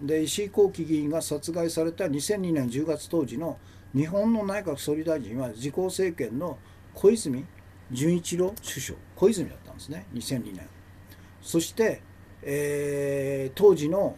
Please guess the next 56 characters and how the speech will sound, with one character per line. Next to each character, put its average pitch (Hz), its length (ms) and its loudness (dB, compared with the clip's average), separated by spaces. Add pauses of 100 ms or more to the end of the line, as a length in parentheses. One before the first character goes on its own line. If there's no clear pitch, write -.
(140)
お、 131 160 -2
二 147 140 -2
千 196 200 -2
二 180 140 0
年 143 160 2
十 143 160 0
月 170 240 -2
当 180 160 0
時 139 80 -4
の 147 160 0
米 143 180 4
国 220 180 -2
大 226 200 -2
統 220 220 -2
領 101 180 -8
は、 135 160 -10 (540)
九 220 260 2
一 220 280 0
一 117 340 -8
米 156 160 2
国 165 160 -2 (120)
同 160 160 4
時 170 140 -8
テ 175 120 -4
ロ 123 100 0
を 135 60 2
自 123 120 -4
作 170 260 -4
自 165 140 -4
演、 165 240 -4
自 139 180 -4
演 147 140 0
し - 140 -8
て、 - 240 -8 (340)
し - 100 -14
た 180 220 -6 (320)
ネ 127 160 2
オ 185 80 2
コ 208 160 0
ン 208 80 -8
戦 190 200 -2
争 185 260 -4
派 165 160 -4
の 170 100 -4
ブ 143 140 0
ッ 190 40 4
シ - 220 -6
ュ 220 160 -6
ジ 127 160 2
ュ 233 40 6
ニ 277 160 4
ア 120 60 -2
だ - 100 -12
っ - 100 -18
た - 60 -20
と。 - 120 -20